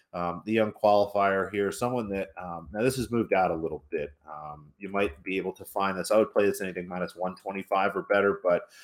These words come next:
um, the qualifier, this starts shortly after the show, so look for this one first. Plays against Christina McHale, and just, uh, McHale, again, you, you find a lot of these tournaments, some tour veterans who kinda hang around the ranks between a hundred and a hundred fifty, just get a little too much respect,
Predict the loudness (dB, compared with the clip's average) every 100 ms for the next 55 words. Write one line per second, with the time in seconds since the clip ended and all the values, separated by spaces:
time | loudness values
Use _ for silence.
0 | -20 -6 -4 -4 2 8 8 10 8 6
1 | 4 4 2 4 2 2 2 2 4 2
2 | 0 -4 0 2 2 -2 -8 -10 -8 -8
3 | -8 -14 -14 _ 6 6 2 -8 -20 _
4 | 6 6 2 0 -4 0 0 2 0 -2
5 | 0 4 4 4 0 -2 -6 -4 -6 -6
6 | -2 -4 2 4 6 4 0 -2 -4 -4
7 | -2 0 2 2 2 0 -2 -8 -6 -6
8 | -4 -4 -6 -12 _ -20 -14 -8 -8 2
9 | 4 8 8 8 6 2 -2 -8 -10 _
10 | 0 0 0 0 -2 -2 0 -2 -2 0
11 | 4 4 2 -2 _ -6 -4 -6 -12 -8
12 | -8 -2 0 0 -2 -4 -4 -2 -4 -2
13 | -8 -2 0 4 2 2 0 0 -2 -6
14 | -6 0 0 -2